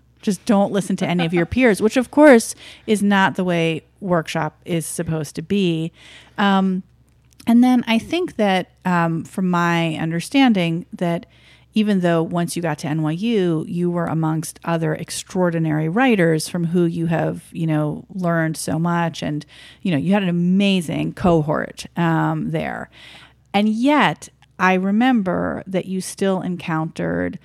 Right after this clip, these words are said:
Speaker 1: some difficulty in workshop, particularly around this, this question of narrative. Um,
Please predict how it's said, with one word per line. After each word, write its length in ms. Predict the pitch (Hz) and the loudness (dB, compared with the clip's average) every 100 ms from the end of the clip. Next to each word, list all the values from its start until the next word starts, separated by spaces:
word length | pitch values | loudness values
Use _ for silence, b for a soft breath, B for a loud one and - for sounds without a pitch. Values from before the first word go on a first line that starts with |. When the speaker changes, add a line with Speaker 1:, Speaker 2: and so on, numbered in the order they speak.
| b b | b b
Speaker 1:
some 200 | - 202 | -6 -2
difficulty 760 | 202 330 330 - 156 - - - | 2 2 0 0 -4 -4 -8 -4
in 160 | 180 | -4
workshop, 500 | 175 160 - 170 - | -2 -4 -4 -6 -4
particularly 720 | 202 - 240 269 262 220 196 | -6 -6 -6 -2 0 0 0
around 380 | 175 170 165 165 | -2 -2 -4 -4
this, 360 | 170 165 - - | -4 -6 -10 -8
this 320 | 175 170 - - | -4 -4 -4 -10
question 720 | - 180 - 180 170 165 - | -2 -2 -2 -6 -4 -4 -6
of 580 | 175 165 165 160 170 | -2 0 2 0 -4
narrative. 640 | 180 165 165 165 - 50 - B B B B B | -4 -2 0 -2 -6 -10 -14 B B B B B
Um, 500 | 185 175 175 165 180 | 0 2 2 0 -6